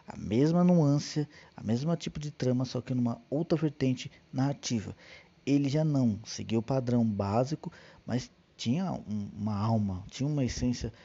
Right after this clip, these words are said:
muito polida, mas que não seja uma coisa que você fala, "Nossa, não é uma grande história." Calma lá. Toda história é grandiosa, só é feita por um leitor,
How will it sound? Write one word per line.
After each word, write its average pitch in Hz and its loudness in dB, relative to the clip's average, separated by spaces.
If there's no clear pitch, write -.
muito 135 2
polida, 131 0
mas 147 -4
que - -6
não 147 0
seja 117 -4
uma 110 0
coisa 107 -4
que - -10
você 98 -6
fala, 98 -8
"Nossa, 104 -6
não 104 -4
é 110 -2
uma 120 0
grande 113 0
história." 104 -8
Calma 107 -4
lá. 98 -6
Toda 185 0
história 151 -2
é 120 0
grandiosa, 117 0
só 101 -2
é 127 0
feita 151 -4
por 151 -6
um 143 0
leitor, 120 0